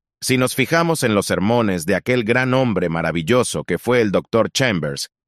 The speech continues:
nos percataremos de inmediato del gran número de líneas que se suceden sin un punto y aparte.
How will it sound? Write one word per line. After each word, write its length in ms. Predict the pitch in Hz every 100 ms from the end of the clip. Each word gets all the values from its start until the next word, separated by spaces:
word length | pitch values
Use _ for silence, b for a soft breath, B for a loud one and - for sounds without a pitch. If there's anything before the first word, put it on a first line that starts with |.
| _ -
nos 160 | 156
percataremos 680 | - 151 151 151 151 156 147
de 120 | 127
inmediato 640 | 120 113 104 127 127 - 104
del 180 | 95
gran 300 | 90 123 131
número 300 | 123 127 104
de 120 | 90 87
líneas 500 | 110 104 85 76 -
que 140 | 95
se 140 | 104
suceden 500 | 92 95 127 123 110
sin 220 | 101 101 110
un 160 | 120
punto 400 | - 123 110 90
y 80 | 87
aparte. 560 | 87 95 73 - 71